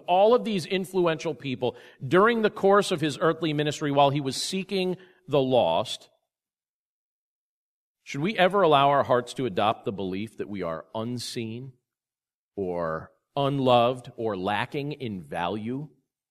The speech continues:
in the eyes of God? Is that a message that we should preach to our hearts? I don't know if you ever struggle with that, but if you ever struggle with that, hold it up to the light of what Christ tells us here in Luke chapter fifteen.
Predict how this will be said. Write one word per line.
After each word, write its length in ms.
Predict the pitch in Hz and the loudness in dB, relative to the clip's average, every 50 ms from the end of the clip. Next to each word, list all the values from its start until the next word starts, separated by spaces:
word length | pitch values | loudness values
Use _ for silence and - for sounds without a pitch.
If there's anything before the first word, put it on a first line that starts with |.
| _ _ _ _ _ - | _ _ _ _ _ -12
in 120 | 113 107 104 | -10 -8 -6
the 120 | 98 92 | -4 -4
eyes 320 | 92 95 98 107 113 - | -2 -2 -2 -4 -6 -8
of 160 | 110 95 87 - | -10 -14 -10 -8
God? 380 | 95 85 82 85 104 113 117 - _ _ _ _ _ _ _ _ _ _ _ _ _ _ _ _ - | -8 -6 -4 -4 -6 -8 -10 -14 _ _ _ _ _ _ _ _ _ _ _ _ _ _ _ _ -6
Is 60 | 127 | -2
that 120 | 131 143 | -2 -2
a 40 | 165 151 | 0 0
message 400 | 131 127 135 - - 156 127 113 | -2 -2 -2 -2 -6 -10 -10 -10
that 120 | 135 - | -10 -8
we 120 | 127 120 | -8 -10
should 200 | - - 120 104 | -10 -10 -12 -14
preach 300 | - - 123 123 123 - - | -10 -10 -10 -10 -10 -12 -12
to 100 | 135 127 | -8 -6
our 140 | 120 120 110 | -6 -6 -6
hearts? 440 | 107 107 113 131 131 - - - _ _ _ _ _ _ - | -6 -6 -8 -8 -10 -20 -20 -20 _ _ _ _ _ _ -14
I 40 | 107 | -14
don't 100 | 113 104 | -10 -8
know 80 | 117 117 | -8 -6
if 80 | 113 | -2
you 80 | 123 113 | -2 -2
ever 140 | 110 120 113 | -2 -2 -6
struggle 380 | - - 139 135 135 123 117 | -6 -4 -2 -2 -2 -2 -4
with 160 | 98 92 - | -6 -4 -4
that, 180 | 101 92 95 - | -2 -2 -2 -2
but 100 | 107 95 | -6 -8
if 80 | - - | -6 -4
you 80 | 104 | -4
ever 140 | 104 104 113 | -4 -4 -6
struggle 360 | - - 135 131 131 131 135 | -8 -6 -4 -4 -4 -4 -4
with 200 | 117 101 87 - | -6 -6 -8 -8
that, 260 | 90 85 82 80 - _ _ _ _ _ _ _ _ | -8 -8 -8 -8 -10 _ _ _ _ _ _ _ _
hold 320 | _ - 123 117 123 135 | _ -8 -6 -6 -4 -4
it 80 | 151 151 | -4 -4
up 160 | 156 151 - | -4 -6 -8
to 80 | - 147 | -10 -8
the 100 | 156 170 | -6 -4
light 320 | 165 180 214 208 - - | -2 -2 -2 -2 -4 -6
of 80 | 117 95 | -8 -8
what 180 | 104 110 - | -8 -8 -8
Christ 380 | _ - 139 123 123 113 - - | _ -6 -4 -4 -4 -4 -6 -8
tells 260 | - 151 170 185 147 | -8 -6 -6 -6 -8
us 160 | 139 107 - | -10 -12 -10
here 140 | - 113 101 | -8 -8 -8
in 100 | 98 95 | -6 -6
Luke 140 | 98 107 104 | -8 -10 -10
chapter 400 | - - 127 107 104 - - 113 | -6 -4 -4 -2 -4 -4 -8 -12
fifteen. 600 | 101 - - 113 - - - - 117 104 87 76 | -12 -10 -10 -10 -10 -10 -12 -12 -10 -10 -10 -12